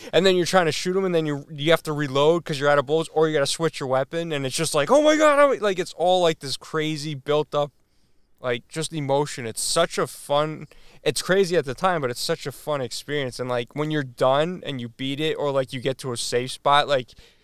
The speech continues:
you feel that, like, either relief or, I don't know, you just feel all the emotions of just, like, you feel like you literally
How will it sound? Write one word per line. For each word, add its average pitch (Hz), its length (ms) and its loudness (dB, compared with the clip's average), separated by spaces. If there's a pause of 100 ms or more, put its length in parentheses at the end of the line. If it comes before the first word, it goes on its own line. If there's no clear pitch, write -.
(160)
you 139 120 -6
feel 151 540 0
that, 135 240 4
like, 127 340 -2
either 147 280 -6
relief 131 640 -8
or, 123 400 -4 (260)
I 151 80 4
don't 156 100 2
know, 139 60 0
you 139 140 -4
just 147 180 -8
feel 160 240 -4
all 143 280 2
the 143 120 -6
emotions 131 560 -4
of 113 100 -10
just, 120 280 -10
like, 113 160 -4 (260)
you 139 140 -12
feel 147 280 -4
like 131 200 -2
you 135 100 -12
literally 131 800 -2